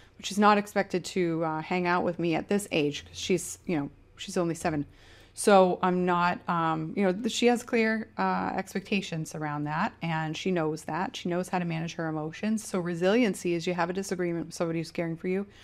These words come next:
You go check on somebody else 'cause they happen to be there too and they're around. And,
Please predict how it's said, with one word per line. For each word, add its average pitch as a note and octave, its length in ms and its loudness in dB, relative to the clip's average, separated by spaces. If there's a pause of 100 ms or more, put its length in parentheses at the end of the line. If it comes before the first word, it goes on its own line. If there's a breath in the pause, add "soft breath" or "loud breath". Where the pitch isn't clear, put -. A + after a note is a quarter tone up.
(240 loud breath)
You F#3 120 0
go F#3 160 4
check F#3 260 0
on F3+ 160 2
somebody E3 320 0
else F3 200 2
'cause - 160 -10
they E3+ 120 0
happen E3+ 280 -6
to D#3+ 60 -4
be E3 140 2
there E3 180 -2
too F#3 260 0
and D#3+ 200 0
they're D#3 160 -2
around. D#3+ 380 -2 (500 loud breath)
And, F3+ 480 2